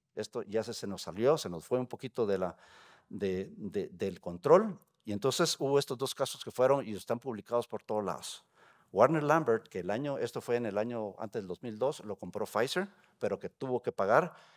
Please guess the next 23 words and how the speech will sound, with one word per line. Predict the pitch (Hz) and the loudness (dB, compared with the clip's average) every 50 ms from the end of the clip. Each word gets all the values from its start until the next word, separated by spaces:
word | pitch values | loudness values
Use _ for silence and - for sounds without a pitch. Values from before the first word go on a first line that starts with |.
| _ _ | _ _
Ellos | - 120 131 - | 0 0 0 2
tenían, | - 120 123 131 127 127 - | 0 -2 -2 -2 -2 -4 -4
tienen | - - 127 127 131 | -2 -2 0 0 0
ese | 127 - - | -4 -6 -6
compuesto | - 113 101 - 123 - - 127 | -8 -6 -4 -4 -4 -4 -4 -4
Neurontin, | 113 107 98 92 90 92 92 92 - 143 165 196 202 175 - _ _ _ _ | -4 -4 -4 -4 -6 -8 -8 -6 -4 -4 -2 -2 -4 -6 -10 _ _ _ _
que | - 113 110 | -2 -2 -2
lo | 98 101 110 110 113 110 - - | -2 0 0 2 2 0 0 -4
comenzaron | - - 101 98 95 90 - 127 143 147 | -8 -6 -6 -4 -4 -2 -2 0 0 0
a | |
usar | 131 110 92 - - 139 160 170 156 - - - - - - - _ _ _ _ _ _ _ | -2 -2 -2 2 4 4 4 4 2 -6 -16 -20 -20 -20 -20 -20 _ _ _ _ _ _ _
off-label, | - 123 135 131 - - 113 107 117 107 92 - - - - _ _ _ - | 4 4 4 4 0 -4 0 0 2 2 0 -4 -8 -18 -20 _ _ _ -12
o | - | -4
sea, | - - 127 127 | 0 2 2 2
comenzaron | - 107 95 90 - - 123 135 139 | 2 -2 -4 -2 0 0 0 0 0
a | |
usarlo | 113 - - 127 127 123 | -2 -2 -2 -2 0 0
significativamente | 113 - - - - 208 180 165 160 147 131 - - - - - - 202 - - 175 170 143 139 139 147 165 175 - 170 | 2 2 2 4 4 4 4 4 4 2 0 -2 -4 -8 -4 0 0 0 0 0 0 0 2 2 0 -2 -2 -2 -4 -6
para | - 113 107 107 | -2 -2 -2 -2
indicaciones | 107 98 101 - 101 - - 135 139 139 - | -4 -6 -6 -6 -6 -4 -4 -4 -6 -6 -8
que | - - | -8 -8
no | 101 110 | -6 -6
era | 113 117 131 127 | -4 -4 -4 -4